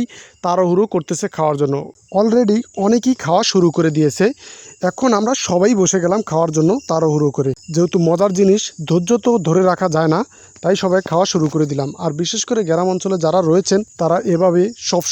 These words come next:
সময় বানানি এবং বিভিন্ন কিছু তৈরি করে খান। আর এগুলো হয়তো আমাদের জীবনে স্মৃতি হয়ে থাকবে। হয়তো সব সময় এগুলো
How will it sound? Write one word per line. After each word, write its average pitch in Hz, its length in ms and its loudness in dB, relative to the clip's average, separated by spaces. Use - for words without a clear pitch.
সময় 175 280 0
বানানি 160 360 2
এবং 170 120 0
বিভিন্ন 233 320 2
কিছু 196 220 0
তৈরি 190 280 4
করে 180 120 2
খান। 147 160 -2
আর 170 120 -2
এগুলো 220 260 4
হয়তো 170 280 -2
আমাদের 175 220 0
জীবনে 165 260 2
স্মৃতি 160 300 -2
হয়ে 165 200 0
থাকবে। 151 240 -4
হয়তো 160 240 -2
সব 180 120 0
সময় 202 220 2
এগুলো 175 200 0